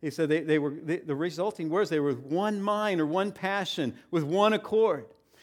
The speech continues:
Uh, he, it has a, it, it's a, it's a great picture of, of the church when we link, think in those terms.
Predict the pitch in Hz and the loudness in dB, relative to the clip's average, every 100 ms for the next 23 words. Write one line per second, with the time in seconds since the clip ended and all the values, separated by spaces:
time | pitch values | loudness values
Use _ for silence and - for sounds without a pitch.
0 | - _ _ 160 170 202 - 175 220 208 | -20 _ _ -6 4 4 6 6 6 6
1 | 214 175 - 190 - 180 - 196 - 202 | 2 0 0 0 0 -4 -2 -6 -2 2
2 | 180 160 165 _ - 160 147 120 147 214 | 4 2 -2 _ -10 -10 -10 -4 2 2
3 | 156 - _ _ _ _ _ 202 190 - | 2 -8 _ _ _ _ _ -6 -6 -6
4 | - 117 - _ _ _ _ - 143 139 | -10 -12 -18 _ _ _ _ -4 0 0
5 | 143 147 135 139 - 190 151 120 - 123 | -2 -4 -4 -10 -6 -4 -4 -6 -10 -8
6 | 127 135 131 135 - 147 135 127 120 - | -6 -4 -6 -8 -8 -8 -4 -6 -6 -4
7 | 151 120 | -4 -4